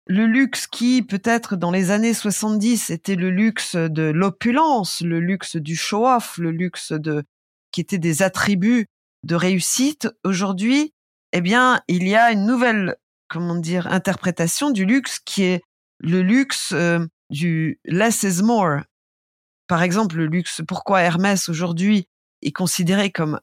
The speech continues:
la marque de luxe et il y a les autres derrière, c'est parce que c'est un luxe qui, euh, prend du temps, qui, euh, prend son temps d'ailleurs. Euh, euh, Hermès, par exemple, pour lancer un stylo, ils ont mis huit ans à développer le stylo. Il fallait prendre le temps que ça devait prendre.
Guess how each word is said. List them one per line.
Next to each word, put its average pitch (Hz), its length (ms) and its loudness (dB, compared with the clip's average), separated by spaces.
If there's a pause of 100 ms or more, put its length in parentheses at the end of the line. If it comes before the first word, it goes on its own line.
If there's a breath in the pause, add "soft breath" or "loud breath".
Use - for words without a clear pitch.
la 247 400 4
marque 220 320 0
de 180 160 0
luxe 196 380 -2
et 165 80 0
il 160 80 0
y 165 80 0
a 160 40 2
les 160 200 0
autres 170 240 -6
derrière, 190 440 0 (380)
c'est - 180 -2
parce 175 420 0
que 233 260 0 (300)
c'est - 340 -4
un 175 100 4
luxe 220 500 0 (520)
qui, 175 580 0
euh, 147 140 0
prend 180 260 0
du 156 160 -2
temps, 202 400 0 (360)
qui, 165 540 0
euh, 147 280 -2
prend 269 240 2
son 180 320 -2
temps 196 320 0
d'ailleurs. 180 520 0
Euh, 147 160 0 (460)
euh, 151 80 0
Hermès, 170 460 2
par 180 160 0
exemple, 175 260 0
pour 170 160 -4
lancer 170 320 -2
un 165 80 0
stylo, 185 560 0
ils 175 160 2
ont 175 60 0
mis 175 160 2
huit 165 340 0
ans 254 160 4
à 214 80 4
développer 165 400 0
le 175 60 -2
stylo. 269 340 0
Il 175 120 0
fallait 156 240 2
prendre 170 240 0
le 170 120 2
temps 233 400 0
que 160 280 0
ça 151 580 -2
devait 175 340 -4
prendre. 220 460 -2